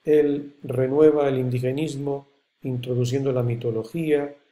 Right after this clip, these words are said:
el lenguaje poético, con una gran fuerza imaginística.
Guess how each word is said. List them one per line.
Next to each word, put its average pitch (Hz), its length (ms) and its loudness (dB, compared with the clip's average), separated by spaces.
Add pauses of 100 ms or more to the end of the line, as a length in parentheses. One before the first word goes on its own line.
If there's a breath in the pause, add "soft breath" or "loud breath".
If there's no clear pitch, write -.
(200)
el 127 140 -4
lenguaje 120 420 -4
poético, 139 600 0
con 139 160 -8
una 143 180 -6
gran 127 240 -2
fuerza 131 340 -2
imaginística. 117 760 -10